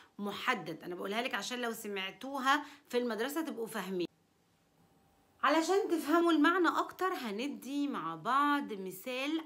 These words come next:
أو إيزامبيو على، عشان تفهموا الفرق ما بين المعنيين وإزاي توظفوها. أول كلمة هنقول إيه؟ Mi piace mangiare la verdura. Mi piace mangiare la verdura معناها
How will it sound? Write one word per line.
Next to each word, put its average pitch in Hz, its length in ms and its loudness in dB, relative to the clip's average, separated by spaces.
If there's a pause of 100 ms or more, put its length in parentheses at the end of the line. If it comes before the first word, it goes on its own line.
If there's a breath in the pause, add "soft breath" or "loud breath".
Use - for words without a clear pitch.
أو 262 300 2 (100)
إيزامبيو 254 760 -4 (120)
على، 240 460 4 (540)
عشان 226 320 -6
تفهموا 233 540 -6 (200)
الفرق 208 480 -6
ما 180 120 -10
بين 226 240 0 (140)
المعنيين 190 640 -2
وإزاي 247 500 0
توظفوها. 175 760 -8 (520 loud breath)
أول 370 360 6
كلمة 165 400 -2 (140)
هنقول 311 380 0
إيه؟ 160 280 -6 (400 loud breath)
Mi 339 120 6 (140)
piace 185 640 0 (600 soft breath)
mangiare 285 920 4 (440)
la 320 140 6 (100)
verdura. 240 760 -4 (100)
Mi 226 100 -6 (120)
piace 294 400 -2
mangiare 220 600 2
la 196 120 -2
verdura 262 800 2
معناها 240 640 -4